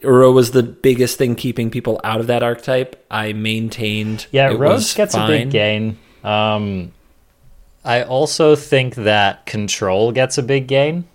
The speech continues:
Speaker 2: Um,
Speaker 1: Mm,
Speaker 2: so
Speaker 1: we'll see.
Speaker 2: I, I'm, I'm not gonna say it's, like, a massive, you know, it's not like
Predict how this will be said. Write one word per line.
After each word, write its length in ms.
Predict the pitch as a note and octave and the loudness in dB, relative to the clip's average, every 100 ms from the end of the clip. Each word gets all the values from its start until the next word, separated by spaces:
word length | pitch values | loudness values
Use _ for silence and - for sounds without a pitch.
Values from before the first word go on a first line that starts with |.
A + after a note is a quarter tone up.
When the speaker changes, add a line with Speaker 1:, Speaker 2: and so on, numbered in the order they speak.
| _ _ _ _ _ _ _ _ _ _ - | _ _ _ _ _ _ _ _ _ _ -6
Speaker 2:
Um, 880 | G#2+ G#2 G#2 G2 G#2 G#2 G2 F#2+ - | -2 -2 -2 -2 -4 -4 -8 -10 -14
Speaker 1:
Mm, 280 | - E2 F#2+ | -14 -10 -6
Speaker 2:
so 500 | - B2 A#2+ A#2 A2+ | 0 4 4 4 2
Speaker 1:
we'll 100 | A2+ | -2
see. 280 | - - - - _ - | -8 -12 -18 -20 _ -2
Speaker 2:
I, 180 | B2+ - - _ - | -2 -4 -14 _ -6
I'm, 180 | B2+ C#3 | -4 -2
I'm 200 | B2+ C#3 | -2 0
not 200 | E3 E3 | 0 2
gonna 200 | E3 C#3 | 0 2
say 300 | - C3+ B2+ | 4 4 4
it's, 200 | G#2+ - | 2 0
like, 160 | G#2+ G#2 | 0 0
a 100 | F#2 | -4
massive, 840 | F#2 F2 F#2 - A#2+ C3 C3+ - | -4 -2 -2 0 0 0 0 -4
you 120 | G#2+ | -2
know, 180 | A#2 A#2 | 2 2
it's 180 | G#2+ A2 | 0 0
not 200 | G#2 G2 | 0 0
like 360 | G2 - - | -2 -4 -14